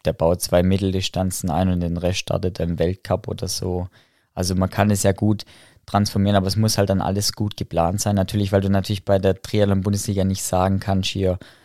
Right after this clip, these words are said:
ja, jetzt mache ich hier das und dann tue ich hier halt, äh, jetzt mache ich eine Mitteldistanz und zwei Wochen später starte ich dann in der Triathlon-Bundesliga und versuche da ganz vorne dabei zu sein.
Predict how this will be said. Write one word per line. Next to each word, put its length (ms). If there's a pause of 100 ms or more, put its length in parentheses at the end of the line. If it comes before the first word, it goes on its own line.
(200)
ja, 280
jetzt 200
mache 280
ich 80
hier 180
das 400
und 120
dann 360
tue 220
ich 100
hier 260
halt, 360
äh, 360 (160)
jetzt 140
mache 240
ich 80
eine 80
Mitteldistanz 640
und 140
zwei 220
Wochen 220
später 380
starte 260
ich 120
dann 280 (920)
in 80
der 100
Triathlon-Bundesliga 1120
und 140
versuche 420
da 160 (120)
ganz 260
vorne 240
dabei 320
zu 180
sein. 460